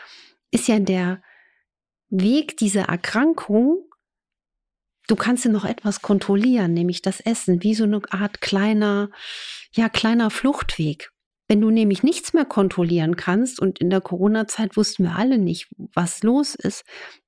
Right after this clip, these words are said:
dann ist auf einmal diese fürchterliche Denkweise, ich kontrolliere jetzt mit Zwang das, was ich esse, wie so eine Art, ich habe hier noch mein Leben im Griff. Und das muss man jetzt mit aller, mit aller Kraft, ähm,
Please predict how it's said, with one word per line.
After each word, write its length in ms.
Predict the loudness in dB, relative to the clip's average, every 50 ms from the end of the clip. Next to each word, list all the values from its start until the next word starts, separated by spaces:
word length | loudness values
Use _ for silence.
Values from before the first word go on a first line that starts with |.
| _
dann 180 | 0 0 0 0
ist 400 | -2 -4 -8 -8 -6 -6 -4 -2
auf 220 | -2 -4 -2 -2
einmal 280 | 0 2 2 2 2 2
diese 260 | 0 0 0 0 -2
fürchterliche 760 | -2 -2 -2 0 0 0 -2 -2 -2 0 0 0 0 0 -2
Denkweise, 880 | -2 0 2 2 2 2 2 0 -4 -4 -2 -2 0 -2 -2 -2 -4 -4 -4 -8
ich 140 | -12 -14
kontrolliere 640 | -4 0 0 0 0 0 0 2 2 2 2 2 2
jetzt 440 | 0 0 0 -2 -4 -6 -10 -8 -8
mit 160 | -8 -8 -8
Zwang 520 | -8 -4 -2 0 2 2 2 2 0 0 -2
das, 180 | -2 -4 -4
was 160 | -4 -4 -4
ich 220 | -4 -6 -6 -6 -6
esse, 340 | -6 -4 -2 -2 -2 -2 -4 -8 -16 -20 -20 -20 -20 -20 -20 -20 _ _ _ _
wie 120 | 0 0
so 140 | 2 2 2
eine 200 | 0 0 0 0
Art, 320 | 0 0 -2 -2 -4 -8 -14 -18 _ _ _
ich 160 | -8 -4 -2
habe 200 | -2 -2 0 2
hier 80 | 2 2
noch 180 | 2 2 2 0
mein 160 | 2 2 2
Leben 340 | 2 2 2 2 0 0 -2
im 140 | -4 -6 -8
Griff. 520 | -10 -6 -6 -6 -6 -6 -8 -10 -10 -12 _ -20 -20 -20 -20 -20 -20 -20 _ _
Und 200 | -4 -2 0 0
das 200 | 0 -2 0 2
muss 240 | 2 2 2 2 0
man 380 | 2 2 2 2 2 0 0 -4 -8 _ _ _ _ _
jetzt 260 | _ -4 -4 0 0 0
mit 160 | 0 0 -2 -6
aller, 600 | -4 -2 0 0 2 2 0 0 0 -2 -2 -4 _ _ _ _ _ _ _ _ -2
mit 180 | -2 -2 0
aller 240 | 0 0 2 2 0
Kraft, 640 | -2 -4 -4 -2 -2 -2 -2 -4 -8 -10 -12 -10 -4
ähm, 460 | -2 -2 0 0 0 -2 -4 -6 -8